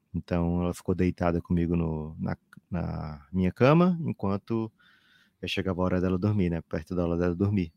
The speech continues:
Então, o que que eu fiz, né? Todo pai faria, coloquei um basquetinho pra ela assistir. E a gente ficou assistindo Pelicans e San Antonio Spurs. Zion não tava bem, a equipe do Spurs, obviamente, não tava bem.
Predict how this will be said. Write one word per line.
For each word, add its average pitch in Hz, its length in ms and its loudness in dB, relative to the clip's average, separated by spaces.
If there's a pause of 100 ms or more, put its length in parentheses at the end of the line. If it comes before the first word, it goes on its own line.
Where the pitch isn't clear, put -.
(140)
Então, 113 340 6
o 147 60 4
que - 100 -6
que - 80 2
eu 269 40 4
fiz, 107 320 4
né? 104 140 2
Todo 127 200 -2
pai 143 140 4
faria, 143 340 6
coloquei 104 360 0
um 107 40 2
basquetinho 120 460 0
pra 123 100 0
ela 123 100 6
assistir. 131 480 2 (460)
E 101 60 2
a - 40 6
gente 104 160 6
ficou - 160 6
assistindo 110 640 8 (120)
Pelicans 120 680 8
e 123 100 6
San 120 180 2
Antonio 113 320 2
Spurs. 117 600 4 (480)
Zion 110 560 8
não 107 180 4
tava 101 280 2
bem, 110 420 0 (600)
a 110 80 -6
equipe 95 220 -6
do 98 140 0
Spurs, 95 360 -2
obviamente, 95 520 -2
não 98 100 -4
tava 98 240 -2
bem. 98 260 0